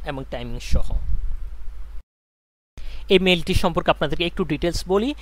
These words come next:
Exam ডেতে review, exam information, Exam ডেতে আপনার কী কী কাজ রয়েছে সেটি নিয়ে আমি আরেকটি ছোট video বানাবো। Exam ডিউরেশনের সময় বেশ অনেকগুলো ব্যাপার আপনাদেরকে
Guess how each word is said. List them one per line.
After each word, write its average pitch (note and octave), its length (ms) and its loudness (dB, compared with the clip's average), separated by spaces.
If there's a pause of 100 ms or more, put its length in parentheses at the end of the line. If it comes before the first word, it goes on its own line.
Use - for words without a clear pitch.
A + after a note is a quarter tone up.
(320)
Exam E3 320 2 (100)
ডেতে D3+ 220 2 (120)
review, E3 220 0 (140)
exam D#3+ 240 -2 (120)
information, D#3+ 540 -2 (640)
Exam F#3 280 4
ডেতে F#3 220 6
আপনার D#3 240 4
কী G3 140 2
কী F#3 140 -4
কাজ D#3 120 4 (160)
রয়েছে F3 280 4 (220)
সেটি E3 240 2
নিয়ে D3 120 2
আমি C#3+ 80 4 (120)
আরেকটি F3+ 300 2 (140)
ছোট A#3 160 4 (140)
video D3 240 4
বানাবো। C#3 240 2 (440)
Exam D#3+ 320 0
ডিউরেশনের D3+ 460 0
সময় E3 180 2 (100)
বেশ G3+ 160 10 (200)
অনেকগুলো F3+ 420 2 (120)
ব্যাপার D3+ 300 6
আপনাদেরকে C#3 340 0